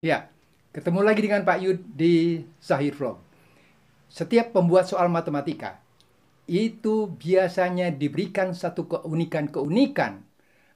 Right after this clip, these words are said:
agar supaya keunikan itu dimanfaatkan. Makanya pada kesempatan ini Pak Yud akan memberikan contoh bagaimana cara memanfaatkan keunikan sebuah soal.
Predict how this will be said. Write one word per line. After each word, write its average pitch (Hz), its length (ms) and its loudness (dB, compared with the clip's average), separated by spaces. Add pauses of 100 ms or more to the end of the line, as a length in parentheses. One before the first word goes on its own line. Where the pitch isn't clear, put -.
agar 151 320 -2
supaya 139 480 -4
keunikan 143 560 -4
itu 139 560 -8
dimanfaatkan. 170 800 -2 (1400)
Makanya 202 640 2
pada 175 160 4
kesempatan 151 480 -2
ini 254 320 2
Pak 160 160 -2
Yud 151 160 -4
akan 131 220 -6 (340)
memberikan 135 320 -6
contoh 247 640 -2
bagaimana 165 640 -2 (320)
cara 147 400 0
memanfaatkan 147 960 -2
keunikan 135 640 -4
sebuah 113 320 -10
soal. 123 400 -6